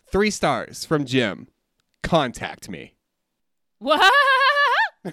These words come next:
Speaker 2: Jim, is that a threat?
Speaker 1: I think so. I think it's a threat at the Red Vine Corporation.
Speaker 2: Contact me, Red Vines.
Speaker 1: The
Speaker 2: Contact
Speaker 1: R V C.
Speaker 2: me. I dare you.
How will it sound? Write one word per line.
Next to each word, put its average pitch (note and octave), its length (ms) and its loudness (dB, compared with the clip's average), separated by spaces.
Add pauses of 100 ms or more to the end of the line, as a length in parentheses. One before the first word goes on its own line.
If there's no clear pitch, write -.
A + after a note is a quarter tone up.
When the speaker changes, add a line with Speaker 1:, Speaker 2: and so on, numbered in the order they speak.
(2250)
Speaker 2:
Jim, F#4+ 200 -2 (120)
is E4 80 -4
that E4 160 0
a D4+ 60 -2
threat? C4+ 600 -4 (600)
Speaker 1:
I E3+ 80 -4
think G4 240 -4
so. F#3 220 0
I D#3 100 2
think A#3+ 180 -4
it's F#4+ 120 -2
a A4 80 2
threat E3+ 260 -4
at F3 140 -6
the C#3 80 -4
Red C#3 240 -4
Vine G#2 240 -4
Corporation. G2 720 -6 (100)
Speaker 2:
Contact C#4 720 -4
me, F#3 140 -10
Red F3 240 -10
Vines. F3+ 340 -10
Speaker 1:
The B2+ 120 -4
Speaker 2:
Contact C#3+ 420 -2
Speaker 1:
R - 0 -
V F#3 60 -8
C. D3 100 -8
Speaker 2:
me. A#2 120 -6
I F3+ 100 -8
dare A#3+ 380 -6
you. F3 320 -14